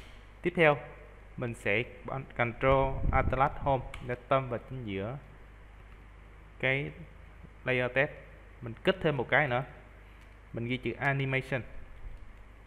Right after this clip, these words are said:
Đó, có nghĩa mình sẽ tạo một chuyển động bằng, mình sẽ sử dụng công cụ null. Rồi, enter.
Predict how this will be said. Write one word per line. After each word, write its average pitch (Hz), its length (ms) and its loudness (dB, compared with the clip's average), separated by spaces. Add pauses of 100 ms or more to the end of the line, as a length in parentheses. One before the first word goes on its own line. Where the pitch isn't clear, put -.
(1040)
Đó, 135 280 0 (180)
có 143 100 -2
nghĩa 120 200 0
mình 123 220 -4
sẽ 127 140 -6
tạo 101 140 -2
một 107 60 -8 (120)
chuyển 135 120 -6
động 101 160 -4 (100)
bằng, 110 360 -4 (240)
mình 117 220 -4
sẽ 117 140 -4
sử 131 120 -6
dụng 113 200 -6
công 120 140 -8
cụ 104 220 -6
null. 120 140 -4 (520)
Rồi, 113 120 -2 (100)
enter. 117 300 -2